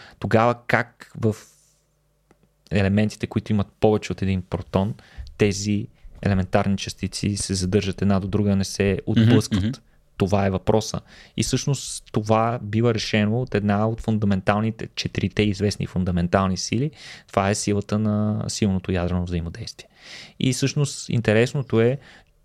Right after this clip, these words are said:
Speaker 1: тъй като то се случва на много малки разстояния, то е на, на някакви квантови разстояния между, между елементите. Колкото по-голямо е разстоянието между,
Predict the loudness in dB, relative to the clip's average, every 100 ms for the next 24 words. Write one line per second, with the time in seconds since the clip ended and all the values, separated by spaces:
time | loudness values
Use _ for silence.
0 | _ -2 0 -4 -2 2 2 0 -4 -2
1 | -2 0 2 2 0 -2 -2 2 4 2
2 | 2 0 2 0 -2 -4 -4 -2 2 2
3 | 2 -2 -6 _ _ _ 2 4 4 2
4 | 0 0 0 -4 -8 -4 0 2 2 0
5 | -2 2 2 0 -2 -2 0 0 2 2
6 | 0 -2 -4 -4 -4 -8 -20 -20 -4 2
7 | 2 2 2 4 4 2 -2 -2 2 2
8 | 0 -6 2 4 4 0 2 4 4 2
9 | -2 0 2 2 0 0 0 0 -2